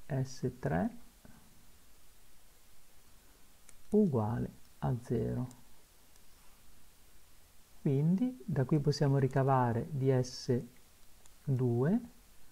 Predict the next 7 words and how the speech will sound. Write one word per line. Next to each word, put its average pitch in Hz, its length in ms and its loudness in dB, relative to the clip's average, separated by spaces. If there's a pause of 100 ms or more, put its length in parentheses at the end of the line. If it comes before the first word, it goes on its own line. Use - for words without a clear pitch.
(1120)
uguale, 135 840 4 (2250)
quindi 127 240 4
lo 117 80 4
portiamo 120 400 0
di 127 100 2
là 135 140 -2
dall'uguale 180 840 2